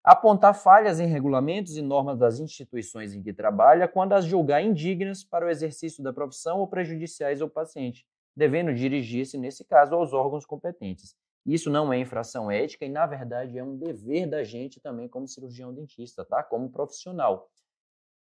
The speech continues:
"Professor, se eu tô trabalhando em uma, em uma, em uma clínica que eu sei, do serviço público, por exemplo, que eu sei que não tem condições",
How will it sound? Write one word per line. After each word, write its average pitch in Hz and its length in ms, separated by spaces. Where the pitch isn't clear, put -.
"Professor, 202 520
se - 80
eu 175 60
tô 185 140
trabalhando 202 500
em 202 60
uma, 196 320
em 170 80
uma, 175 420
em 151 140
uma 165 260
clínica 202 580
que 208 140
eu 180 80
sei, 170 500
do 131 120
serviço 123 400
público, 143 440
por 113 180
exemplo, 139 500
que 190 120
eu 185 80
sei 190 400
que 196 120
não 202 240
tem 214 120
condições", 165 840